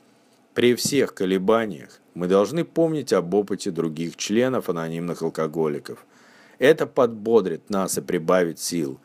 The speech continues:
Помните, что этот шаг — это конец изоляции от других людей и от Бога.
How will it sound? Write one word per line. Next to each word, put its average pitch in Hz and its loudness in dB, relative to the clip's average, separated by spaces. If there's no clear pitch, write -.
Помните, 127 4
что 92 4
этот 98 2
шаг — 101 2
это 117 2
конец 147 0
изоляции 120 2
от 95 0
других 127 0
людей 71 -8
и 135 6
от 104 4
Бога. 76 -6